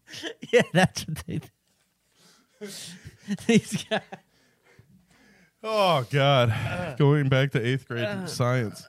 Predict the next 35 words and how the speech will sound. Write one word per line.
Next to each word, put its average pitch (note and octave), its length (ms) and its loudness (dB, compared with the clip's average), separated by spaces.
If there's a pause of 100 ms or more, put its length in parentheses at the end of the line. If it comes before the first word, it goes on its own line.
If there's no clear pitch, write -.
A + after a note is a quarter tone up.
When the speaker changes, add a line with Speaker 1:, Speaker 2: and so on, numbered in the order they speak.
(120)
Speaker 1:
<laughs> G3 320 -2 (1500)
Yeah, D#3 220 -4
that's C#3 240 -4
how, F3 240 4
that's D3+ 220 4
how F#3 180 8
he, E3 320 8
<laughs> - 20 4
he, G#3 440 2 (200)
the F3 120 4
pow-, F#3 340 6
he, G#3 340 2
he G#3+ 200 4
feeds G3+ 440 -2
through F3 120 -2
the D3 80 -2
power D#3+ 320 4
of D3+ 80 4
the B2+ 80 2
sun. B2 420 4 (760)
But C#3 200 8
yeah, C#3+ 200 8
they, B2 260 6
uh, A2 300 4 (200)
<laughs> E3+ 540 2 (1700)
so, C3+ 500 6
um, G#2+ 380 6 (180)
I, E3 120 4
you, A3 200 8
you A3 140 6
know A3 80 8
what E4 160 0
we C#4+ 100 -2
should E3+ 240 -4
do? B2 460 6